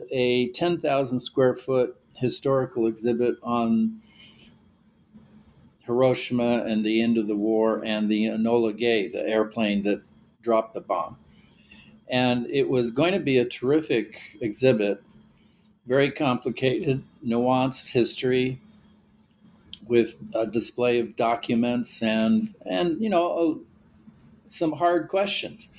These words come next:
uh, about the history, which, you know,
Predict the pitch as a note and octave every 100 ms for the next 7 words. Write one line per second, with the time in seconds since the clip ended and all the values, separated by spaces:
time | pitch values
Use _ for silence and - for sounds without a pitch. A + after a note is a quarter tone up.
0 | - - - - - - - - B2 A#2+
1 | A#2 A2 B2+ A2 B2 B2 B2+ A2+ A2+ -
2 | G#2+ G2 G#2+ A2 - - - C3+ A#2+ A#2
3 | A#2+